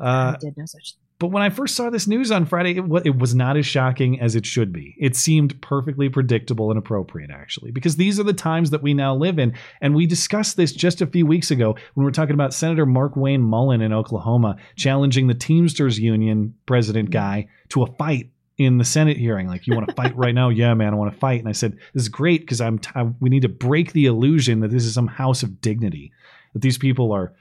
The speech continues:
Speaker 1: noble or that they have some high honor or some bullshit." You could make the ar-, the argument that, uh, Markwayne Mullin was behaving honorably even. I did not intend for desecration to this degree, though. I was not calling for butt sex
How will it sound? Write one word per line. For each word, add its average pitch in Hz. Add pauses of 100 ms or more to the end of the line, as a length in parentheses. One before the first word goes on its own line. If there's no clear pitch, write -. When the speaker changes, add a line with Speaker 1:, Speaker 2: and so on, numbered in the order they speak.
(140)
Speaker 1:
noble 104
or 73
that 98
they 107
have 107
some 120
high 107
honor 92
or 90
some 92
bullshit." 92 (440)
You 254
could 214
make 143
the 123
ar-, 127
the 123
argument 143
that, 131 (160)
uh, 139
Markwayne 147
Mullin 156
was 202
behaving 78
honorably 76
even. 80 (580)
I 196
did 240
not 196
intend 165
for 147
desecration 135
to 117
this 110
degree, 98
though. 73
I 156
was 180
not 175
calling 156
for 139
butt 123
sex 110